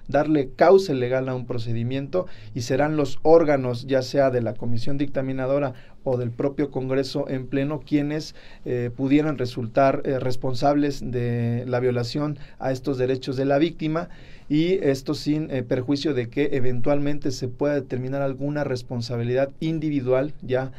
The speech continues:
eh, identificándola, por supuesto, a, hacia alguno de los integrantes de estas, de estos órganos del, eh, propio Congreso del Estado.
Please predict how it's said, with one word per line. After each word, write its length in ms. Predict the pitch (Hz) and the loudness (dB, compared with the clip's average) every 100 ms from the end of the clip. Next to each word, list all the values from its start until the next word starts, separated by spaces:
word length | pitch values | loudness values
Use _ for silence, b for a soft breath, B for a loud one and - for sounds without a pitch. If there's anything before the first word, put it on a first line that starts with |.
| b b | b b
eh, 140 | 131 127 | -2 0
identificándola, 840 | 127 123 123 120 110 143 151 139 | 0 0 -4 -8 -2 -2 2 0
por 140 | - 123 | -2 -8
supuesto, 600 | 143 - 131 - 170 - | -8 -6 -6 -4 -6 -6
a, 340 | 139 120 120 120 | -6 -4 -4 -2
hacia 360 | 127 127 156 147 | -2 0 -2 -2
alguno 440 | 123 117 131 135 | -4 -4 -2 -2
de 80 | 127 | -2
los 200 | 117 110 | -4 -6
integrantes 600 | 113 117 117 127 135 117 | -6 -4 -4 -4 -4 -4
de 80 | 120 | -4
estas, 580 | 117 - 120 117 - | -4 -2 -2 -2 -4
de 60 | 139 | -4
estos 280 | 135 147 - | -2 -4 0
órganos 600 | 156 156 139 127 120 110 - b b - | 2 2 2 -2 -4 -6 -12 b b -4
del, 340 | 127 135 143 | 0 2 2
eh, 200 | 135 127 | 0 -4
propio 280 | 120 131 131 | -4 -4 -4
Congreso 360 | 127 117 117 117 | -4 -4 -2 -4
del 100 | 113 | -6
Estado. 280 | - 107 | -6 -6